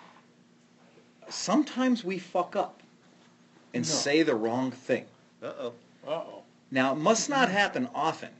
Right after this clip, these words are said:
Speaker 1: because if you had a scale for the amount of email we get, 'cause, you know, we don't normally read emails on the, on the
Speaker 3: <laughs>
Speaker 1: podcast. It's not like, "Oh, I'm gonna get my email read on the podcast. That's gonna be, make me feel good about being a person."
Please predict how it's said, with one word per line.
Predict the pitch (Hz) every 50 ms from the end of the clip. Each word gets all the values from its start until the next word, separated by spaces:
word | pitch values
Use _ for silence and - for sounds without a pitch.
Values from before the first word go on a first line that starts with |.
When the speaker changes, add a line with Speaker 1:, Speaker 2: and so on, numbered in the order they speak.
| _ _ _ _ _ _ _ _ _ _ _ _ -
Speaker 1:
because | 123 117 120 - 123 117 107 113
if | 104 - -
you | 139 185 214
had | 202 185 190 160
a | 147 -
scale | - - - - - - - 190 185 143 107 71 - -
for | - - - 104
the | 104 104
amount | 110 123 135 135
of | 117 98
email | 117 131 147 151 156 160 165
we | 160 170
get, | 165 185 185 185 185 - - - _ -
'cause, | - 151 185
you | 262
know, | 285 240
we | 117 117 147
don't | 175 151 - -
normally | 92 104 107 101 95 98
read | 92 92 107 110 107
emails | 107 110 113 113 104 104 104 101 101 110
on | 107 107 107
the, | 107 101 - - -
on | 98 107 107
the | 104
Speaker 3:
<laughs> | - - 104
Speaker 1:
podcast. | - 95 107 92 - 110 104 104 - - - - - - - -
It's | - 139 143 147
not | 156 143 -
like, | 113 110 - -
"Oh, | 135 147 - -
I'm | 131
gonna | 139 127 107
get | 98 101
my | - 82 87
email | - 170 160 113 82 - -
read | 87 95 95
on | 92 95
the | 80 80
podcast. | - 123 147 160 143 107 - 101 90 90 - -
That's | 147 160 - -
gonna | 110 95
be, | 87 85 90
make | 104 104 101 -
me | -
feel | - - 110 98 92
good | 92 143 -
about | - 113 113 98 90
being | 113 104 98
a | -
person." | - - 151 190 170 - - -